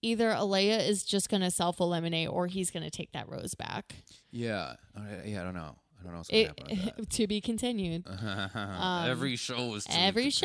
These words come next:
Speaker 1: show.
Speaker 2: Yeah.
Speaker 1: But yeah, so I don't know
Speaker 2: Yeah.
Speaker 1: what's gonna happen there.
Speaker 2: Well, before, before, like, the whole, basically the whole house blows up on him, we,
Speaker 1: Yeah.
Speaker 2: we get a one-on-one with Kelsey.
Speaker 1: Right, yeah.
Speaker 2: Yeah.
Speaker 1: Oh my God, it's, sorry. F-, I totally, like, we totally, like,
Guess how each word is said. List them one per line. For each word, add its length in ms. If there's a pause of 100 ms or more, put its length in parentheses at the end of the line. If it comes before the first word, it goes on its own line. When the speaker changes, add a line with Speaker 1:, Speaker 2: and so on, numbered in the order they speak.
(120)
Speaker 1:
show. 340
Speaker 2:
Yeah. 180 (260)
Speaker 1:
But 200
yeah, 320
so 180
I 120
don't 160
know 260 (220)
Speaker 2:
Yeah. 300
Speaker 1:
what's 180
gonna 180
happen 240
there. 260 (120)
Speaker 2:
Well, 120
before, 420
before, 300
like, 140
the 80
whole, 240 (160)
basically 380
the 120
whole 380 (180)
house 300
blows 300
up 160
on 160
him, 360
we, 80
Speaker 1:
Yeah. 200
Speaker 2:
we 80
get 100
a 60
one-on-one 340
with 100
Kelsey. 540 (220)
Speaker 1:
Right, 360
yeah. 340
Speaker 2:
Yeah. 80
Speaker 1:
Oh 40
my 100
God, 120
it's, 200
sorry. 440
F-, 260
I 80
totally, 380 (140)
like, 200 (220)
we 200
totally, 480
like, 240